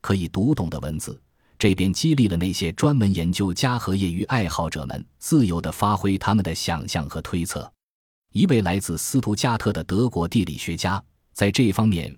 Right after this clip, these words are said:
发挥出那么多的聪明的想法，使得考古学界的专家们花费了大力气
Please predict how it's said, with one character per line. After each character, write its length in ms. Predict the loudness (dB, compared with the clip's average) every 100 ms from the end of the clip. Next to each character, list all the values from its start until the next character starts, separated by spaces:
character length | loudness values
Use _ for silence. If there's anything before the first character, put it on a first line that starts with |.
| _
发 260 | 0 0
挥 160 | 2 0
出 180 | 0 2
那 160 | 2
么 120 | 2 2
多 160 | 0
的 100 | -2
聪 180 | -2 0
明 140 | 2
的 100 | 0
想 220 | -2 -4 -4
法， 260 | -6 -10 -14 _ _
使 220 | -4 -2
得 120 | 2 0
考 240 | 0 0
古 160 | 0 -2
学 180 | -2 -2
界 140 | 0
的 80 | -2
专 200 | 2 2
家 160 | 4 2
们 300 | 0 -6 -14 _
花 240 | 0 0
费 160 | 0 -2
了 120 | -2
大 260 | -2 -2
力 160 | 0 -2
气 260 | -4 -8